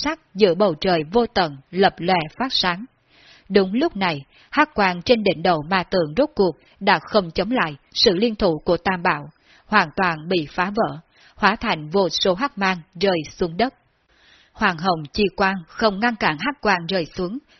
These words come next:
vẫn tiếp tục cuồn cuộn áp chế, phô diễn ra bộ dáng đích thực. Nhất thời trên tế đàn, chỉ còn mỗi quần sáng to lớn của hoàng hồng sắc, khí thế cực kỳ kinh người. Ma tượng giống như cảm ứng được dị tượng trên không trung,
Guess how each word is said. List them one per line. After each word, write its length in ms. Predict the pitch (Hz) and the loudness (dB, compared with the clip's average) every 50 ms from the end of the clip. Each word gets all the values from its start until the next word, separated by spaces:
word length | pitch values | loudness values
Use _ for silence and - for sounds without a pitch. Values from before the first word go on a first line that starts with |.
| _ _ | _ _
vẫn 260 | - 175 202 202 156 156 | -4 0 0 0 0 2
tiếp 180 | - 302 320 - | -2 -2 0 0
tục 160 | - 190 170 - | 0 -2 0 2
cuồn 200 | - 208 185 160 - | 2 2 2 2 0
cuộn 200 | - 190 175 151 139 | 0 0 0 0 0
áp 160 | - - - - - | -2 -2 -2 -2 -2
chế, 180 | - 196 185 175 208 277 - _ _ - _ _ | -2 -2 -2 -2 -4 -10 -14 _ _ -20 _ _
phô 180 | - - 262 254 | -2 2 2 2
diễn 260 | 226 196 196 143 151 | 4 2 0 -2 0
ra 220 | 165 208 190 180 | -2 0 0 0
bộ 180 | 170 180 190 160 | 0 0 0 0
dáng 300 | 143 151 180 175 180 202 | 0 0 -4 -2 -2 -2
đích 180 | 262 339 - - | -4 -4 -2 -2
thực. 260 | 214 196 151 - _ _ _ _ _ _ _ _ - | -4 -4 -4 -6 _ _ _ _ _ _ _ _ -2
Nhất 200 | 226 269 339 339 - | 2 2 2 0 0
thời 200 | - 196 185 170 156 143 - | -4 -2 -2 -2 -4 -4 -2
trên 220 | - 202 190 175 | -2 -2 -2 -2
tế 220 | 156 - 185 190 226 | -2 -4 -2 -2 0
đàn, 240 | 220 196 160 147 139 _ _ _ _ _ _ - | -2 -2 -2 -4 -8 _ _ _ _ _ _ 2
chỉ 120 | - 208 | 2 2
còn 280 | 190 - 214 190 165 156 | 4 4 0 -2 -2 0
mỗi 160 | 185 185 156 | 0 0 0
quần 240 | 156 - 220 190 151 143 - - | 0 0 -2 -2 -2 -4 -4 -4
sáng 180 | 190 175 220 | -4 -4 -4
to 180 | 247 - 214 175 | -2 0 0 0
lớn 300 | 165 175 180 170 214 285 - - | 0 0 -2 -2 -4 -6 -4 0
của 120 | 208 175 | 0 0
hoàng 240 | 165 196 208 175 143 | 2 0 -2 -2 -2
hồng 180 | 156 190 170 139 - - | -2 -4 -4 -4 -4 -4
sắc, 160 | 269 294 320 _ _ _ _ _ _ _ _ | -4 -4 -6 _ _ _ _ _ _ _ _
khí 220 | - - 220 190 | 0 2 2 2
thế 200 | 190 - 196 185 208 269 - - | 2 -2 -4 -4 -4 -6 -6 -2
cực 200 | - 214 170 - | -2 -2 -2 0
kỳ 160 | - 202 190 175 160 - - | -2 -2 0 0 -2 -2 -2
kinh 200 | 254 254 220 208 | -2 -2 -2 0
người. 260 | 185 175 156 143 135 _ _ _ _ _ _ _ _ _ _ _ - | -2 -2 -2 -4 -8 _ _ _ _ _ _ _ _ _ _ _ -6
Ma 220 | 196 214 202 185 | -2 0 0 0
tượng 400 | - - 190 175 156 143 143 151 | 0 0 0 0 0 -2 -4 -2
giống 200 | 185 180 170 185 | -2 -2 -2 -2
như 220 | 208 208 190 185 165 _ _ _ _ - | -2 0 -2 -2 -4 _ _ _ _ -2
cảm 160 | - 208 165 156 | 0 0 0 2
ứng 200 | 180 196 240 262 | 0 0 2 2
được 160 | 254 185 147 156 | 2 2 0 0
dị 140 | 180 196 165 | 0 0 0
tượng 320 | 147 - 190 175 160 151 143 | 0 0 -2 -2 -2 -2 -4
trên 200 | - 196 190 165 | -4 -4 -4 -4
không 240 | - - 208 175 156 - | -2 -4 -4 -4 -4 -2
trung, 220 | - 196 196 185 | -2 -2 -2 -4